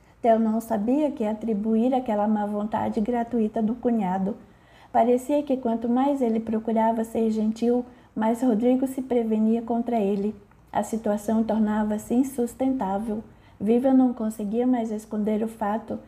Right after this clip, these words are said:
que havia desencadeado tantas desventuras para a família. Ao saber do telefonema que transtornara a irmã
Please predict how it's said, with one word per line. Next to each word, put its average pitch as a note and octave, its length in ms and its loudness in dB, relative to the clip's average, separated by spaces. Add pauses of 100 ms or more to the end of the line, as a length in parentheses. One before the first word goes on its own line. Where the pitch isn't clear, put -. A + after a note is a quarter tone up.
(220)
que A#3+ 100 0
havia B3 340 2
desencadeado A3+ 1000 -2
tantas D4 400 -2
desventuras A3 760 -2
para A3 260 -2
a - 20 -2
família. G#3 580 -2 (500)
Ao A3+ 100 2
saber C4 360 2
do C4 100 -2
telefonema A3+ 840 0
que A3 120 -6
transtornara A3+ 760 0
a A3+ 60 2
irmã A3 400 0